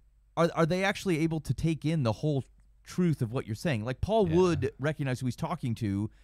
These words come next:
Speaker 1: and then talk about, talk things in a, in a way that they might get. And, like, hand smacking just ain't communicating what you want, I think.
Speaker 2: There's, there's ear-, earning permission to speak into someone's life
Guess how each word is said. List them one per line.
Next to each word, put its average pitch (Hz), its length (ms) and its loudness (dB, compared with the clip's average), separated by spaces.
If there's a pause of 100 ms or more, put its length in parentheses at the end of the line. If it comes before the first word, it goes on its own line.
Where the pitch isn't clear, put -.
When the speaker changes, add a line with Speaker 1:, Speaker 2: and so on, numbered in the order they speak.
(160)
Speaker 1:
and 139 160 2
then 127 80 2
talk 165 260 0
about, 123 220 -6
talk - 220 -6
things 131 260 -2
in 110 100 -2
a, 104 40 -2 (100)
in 113 100 -2
a 110 60 0
way 123 200 -2
that 104 160 -4
they 120 120 -2
might 104 320 -6
get. 117 300 -2
And, 113 120 -4
like, 104 240 -6 (440)
hand 196 280 0
smacking 147 400 -2
just 127 220 -4
ain't 113 140 -4
communicating 117 520 0
what 95 120 -4
you 92 100 -6
want, - 340 -8 (100)
I 104 80 -8
think. 85 300 -12 (460)
Speaker 2:
There's, 151 140 -4
there's 170 280 -6
ear-, 196 280 -6
earning 165 420 -2
permission 107 880 -6 (380)
to 110 100 -10
speak - 640 -14 (880)
into 101 160 -6
someone's 95 320 -4
life 95 280 -4